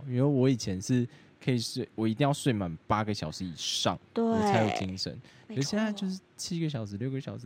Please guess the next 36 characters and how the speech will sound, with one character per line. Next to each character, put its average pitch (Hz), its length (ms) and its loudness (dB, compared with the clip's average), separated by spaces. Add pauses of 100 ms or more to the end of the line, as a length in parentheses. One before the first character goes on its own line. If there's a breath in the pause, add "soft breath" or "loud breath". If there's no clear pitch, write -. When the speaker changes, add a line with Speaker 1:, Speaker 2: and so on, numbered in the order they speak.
(140)
Speaker 1:
哎， 175 100 -2 (240)
就 156 100 -2
会 156 60 2
自 151 200 2
然 131 140 6
起 117 280 -2
来。 87 100 -8
Speaker 2:
对， 285 240 4
醒 233 260 2
来， 214 140 4
但 311 140 2
是 349 80 0
你 240 100 2
也 226 100 4
没 226 120 0
有 226 100 2
到 220 160 2
那 220 80 0
种， 202 160 -2
哇， 302 260 2
精 311 160 -2
神 277 140 2
饱 214 160 4
满， 175 160 0
Speaker 1:
对， 202 120 6
Speaker 2:
没 151 80 4
有。 147 220 0
Speaker 1:
还 117 80 0
是 117 140 0
很 113 100 2
累。 92 280 0
Speaker 2:
对， 262 200 6
还 220 200 4
是 339 120 0
很 165 300 -2
累， 165 260 2